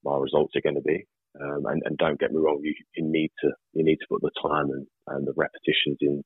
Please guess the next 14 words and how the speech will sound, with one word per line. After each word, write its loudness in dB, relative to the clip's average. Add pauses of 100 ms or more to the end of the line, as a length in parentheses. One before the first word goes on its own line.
to, -10
to 2
get, 4 (320)
to -6
get -2 (340)
better 0
at 0
anything. -4 (160)
But 6
I -2
think -4 (220)
certainly 4
at, -4
at -4